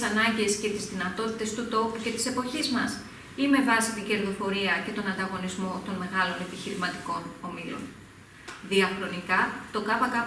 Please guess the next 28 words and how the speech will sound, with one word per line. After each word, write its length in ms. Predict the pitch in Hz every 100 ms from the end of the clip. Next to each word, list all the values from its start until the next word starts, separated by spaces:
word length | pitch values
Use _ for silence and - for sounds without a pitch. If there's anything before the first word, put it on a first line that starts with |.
| 214 208
Ε 400 | 220 254 254 240
επιλέγει 360 | 214 220 233 226
το 60 | 214
πρώτο. 260 | 214 202 - - - - - - - - - -
Τη 80 | 202
στιγμή 300 | 214 220 240 233 -
που 80 | 202 220
όλοι 160 | 262 220
οι 60 | 196 190
άλλοι, 180 | 202 254 254 - 240
τόσο 180 | 254 262
στην 100 | 247 220
κεντρική 320 | 214 208 - 214
πολιτική 360 | 214 202 220 214
σκηνή, 320 | 208 196 196 - 220
όσο 120 | 220 233
και 60 | 220
στην 120 | 208
τοπική 340 | 196 - - 240 208
διοίκηση, 460 | 196 - - 269 262 262 190
επιλέγουν 460 | 196 190 220 240 226
το 40 | 196 202
δεύτερο. 360 | - - - - - - - - - -
Γι' 100 | 190
αυτό 100 | 233 247
το 40 | 233
κράτος 360 | 214 208 214 220 254
τους 180 | 262